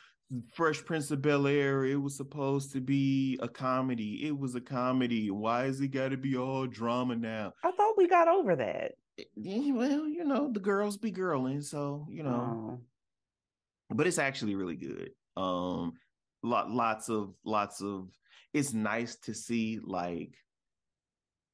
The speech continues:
Speaker 1: a black family that's having problems and one of 'em is not money.
Speaker 2: Wow, yeah.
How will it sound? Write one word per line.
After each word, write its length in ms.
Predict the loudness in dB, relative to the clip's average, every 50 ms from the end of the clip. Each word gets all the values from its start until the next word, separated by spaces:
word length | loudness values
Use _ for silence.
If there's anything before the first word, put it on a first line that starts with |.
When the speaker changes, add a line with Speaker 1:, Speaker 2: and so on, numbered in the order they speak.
| _ _ _ _ _
Speaker 1:
a 100 | -2 -2
black 480 | -2 -2 -2 0 0 0 0 -2 -4 -8
family 600 | -6 -4 -2 -2 0 0 -2 -2 -2 -4 -6 -4
that's 240 | -4 -4 -4 -4
having 380 | -4 -4 -4 -4 -4 -4 -8 -6
problems 840 | -4 -2 0 0 0 0 -2 -4 -6 -6 -6 -8 -8 -10 -14 -18 _ _
and 140 | -8 -6 -4
one 220 | -4 -2 -2 -2 -2
of 120 | -2 -2
'em 140 | -2 -4 -4
is 100 | -4 -4
not 240 | -4 -2 -2 -2 -4
money. 360 | -4 -4 -2 -4 -4 -6 -10 -16 _ _ _ _ _ _ _ _ _ _ _ _ -20 -20 -20 -18 -18
Speaker 2:
Wow, 800 | -12 -6 -2 0 0 2 2 4 4 4 4 4 4 2 2 2
yeah. 580 | 2 2 4 4 6 6 6 6 4 2 0